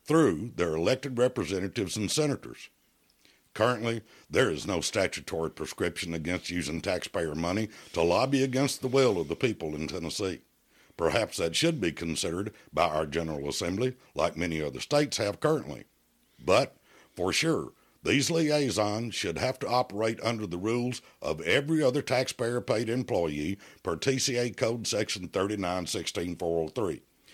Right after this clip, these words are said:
And if they, while under color of official employment, deny or attempt to deny the citizen a right enumerated in the constitutions, knowing that they are doing so,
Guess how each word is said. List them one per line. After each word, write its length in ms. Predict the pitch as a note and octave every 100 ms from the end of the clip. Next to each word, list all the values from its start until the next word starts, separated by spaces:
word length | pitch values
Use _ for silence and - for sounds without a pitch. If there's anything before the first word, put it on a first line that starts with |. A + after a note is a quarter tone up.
| - -
And 140 | E2+
if 160 | G2+ G2+
they, 160 | A#2
while 480 | A#2+ B2 C3+ D3+ C#3
under 240 | - F2+ D#2
color 360 | - A2 C3+
of 100 | F#2
official 420 | D2 - B2+ F3 E3+
employment, 460 | D3 G#2+ G2 G#2+ - - -
deny 400 | E2+ G2 A#2+ D#3+
or 160 | C3+
attempt 340 | A#2+ - F3+ -
to 40 |
deny 380 | E2 D#2 E2 F2+
the 140 | D#2
citizen 440 | C#2 B2 B2+ - E2
a 140 | D#2
right 280 | D2+ C#3+ D3
enumerated 760 | B2+ A#2+ E3+ A#2+ D2+ D#2 F#2+ A2 - -
in 220 | D#3+ G3 D#3
the 80 |
constitutions, 960 | - F2 D#2 - - E2 E2 A2 A2 - - _
knowing 380 | G2 G3 D#3 F#2
that 160 | D#2+
they 60 | E2+
are 160 | E2
doing 340 | D#2+ D#3 A#2 E2+
so, 360 | D#2+ D#2 G#2